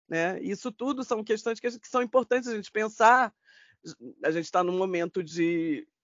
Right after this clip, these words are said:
é, possíveis mudanças pra frente, né, de discussão de muita coisa. É, é importante a gente pensar nisso, do que, que vai ser feito sobre isso no próximo governo, porque é evidente que essas metas estão atravancando,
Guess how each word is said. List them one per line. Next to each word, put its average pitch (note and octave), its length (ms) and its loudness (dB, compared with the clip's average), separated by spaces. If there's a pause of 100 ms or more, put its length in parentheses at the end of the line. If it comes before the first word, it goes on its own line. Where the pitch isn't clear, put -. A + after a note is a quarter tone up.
(380)
é, C#3 220 4
possíveis F#3 600 -2
mudanças G3 640 0
pra E3+ 220 0
frente, G#3+ 500 0
né, F3+ 160 0
de E3+ 140 -4
discussão F3+ 500 -6
de F3+ 100 -6
muita F3 280 -4
coisa. A3+ 580 6 (460)
É, E3 380 4 (120)
é F#3+ 140 4
importante A3 460 0
a A3+ 40 -8
gente A3+ 160 -8
pensar A#3+ 380 0
nisso, A#3+ 640 -4
do G3+ 200 -8
que, G#3+ 140 -4
que B3+ 120 -6
vai G#3+ 320 6
ser - 360 0 (140)
feito G#3+ 400 0
sobre F#3+ 340 -2
isso G3+ 260 -4
no A3+ 120 -6
próximo A3+ 400 -2
governo, B3 400 0
porque - 160 -2
é E3 80 8
evidente G3 400 -4
que A3+ 80 -2
essas A3+ 200 -2
metas G3+ 360 -2
estão G#3+ 240 -6
atravancando, A3 880 -2